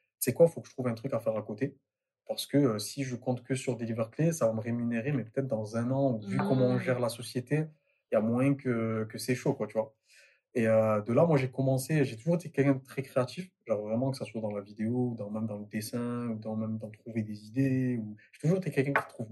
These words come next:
Speaker 1: beaucoup d'idées dans, quel que soit le, le, bah, le, le domaine, on va dire, même des fois dans la mode.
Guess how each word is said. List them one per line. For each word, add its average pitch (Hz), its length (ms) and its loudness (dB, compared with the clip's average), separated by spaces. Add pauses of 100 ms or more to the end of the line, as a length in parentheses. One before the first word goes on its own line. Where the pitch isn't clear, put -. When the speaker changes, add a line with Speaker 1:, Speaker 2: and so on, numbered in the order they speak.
Speaker 1:
beaucoup 147 280 -4
d'idées 139 280 -2
dans, 110 260 0
quel 147 140 -8
que 151 120 -6
soit 143 160 2
le, 120 220 -2
le, 107 460 -6 (320)
bah, 113 80 2
le, 104 340 -4
le 104 120 -8 (140)
domaine, 120 360 2
on 107 60 -2
va 107 120 0
dire, 120 120 -2
même 156 180 4
des 135 100 0
fois 156 140 -4
dans 120 120 0
la 113 100 2
mode. 175 220 2